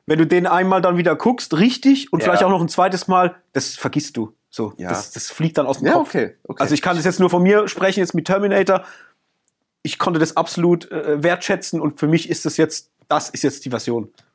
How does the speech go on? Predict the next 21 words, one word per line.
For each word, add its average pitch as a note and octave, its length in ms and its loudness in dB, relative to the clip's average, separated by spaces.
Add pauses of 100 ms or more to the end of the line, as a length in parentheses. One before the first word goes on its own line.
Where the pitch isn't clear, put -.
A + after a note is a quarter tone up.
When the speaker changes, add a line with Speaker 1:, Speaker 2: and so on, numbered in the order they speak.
(160)
Speaker 1:
Und A#2 80 -12
für A#2+ 80 -4
mich C3+ 140 0
hat's C#3+ 140 -4
der D3+ 100 0
Arnie C3+ 240 2
gemacht. B2+ 360 -2 (180)
Speaker 2:
Ja, G#3 160 2
Speaker 1:
Immer. A#2 120 0
Speaker 2:
ja, F3+ 160 4
ja, B3+ 140 4
das C#3 120 2
Speaker 1:
So, A#2+ 60 4
Speaker 2:
ist - 100 -2
ja, C3+ 80 4
Speaker 1:
ja, C#3+ 40 4
Speaker 2:
das C3+ 120 2
Speaker 1:
so. D3 80 2
Speaker 2:
weiß C3+ 200 2
ich, A#2+ 60 2
das C3+ 240 0